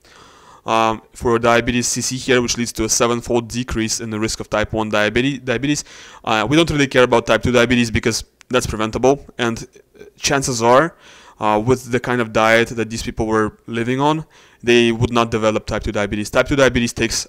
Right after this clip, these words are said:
a di-, to develop that, you have to have a diet that's very heavy in sugar,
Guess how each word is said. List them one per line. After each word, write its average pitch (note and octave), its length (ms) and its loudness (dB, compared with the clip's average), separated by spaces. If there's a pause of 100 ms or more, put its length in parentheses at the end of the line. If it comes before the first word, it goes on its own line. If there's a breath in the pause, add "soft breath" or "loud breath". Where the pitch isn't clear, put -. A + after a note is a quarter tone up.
a B2 60 -8
di-, G#2+ 220 -4 (340)
to B2 80 -6
develop A2+ 340 0
that, C3 140 2
you A2 160 -2
have G#2+ 140 0
to A2+ 100 -10
have G#2 200 -6
a G#2 40 -4
diet G2+ 360 0
that's - 160 -10
very G2+ 180 -4
heavy G2+ 260 -8
in G2 80 -10
sugar, G#2 420 -6